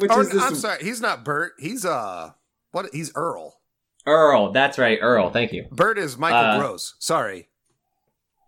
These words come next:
Speaker 1: Good. No, we're good. Uh, Earl. So Earl,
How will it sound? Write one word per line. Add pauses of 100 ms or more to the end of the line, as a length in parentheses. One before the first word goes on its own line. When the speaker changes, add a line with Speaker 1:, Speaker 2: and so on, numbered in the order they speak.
(160)
Speaker 1:
Good.
No,
we're
good. (320)
Uh,
Earl. (300)
So
Earl,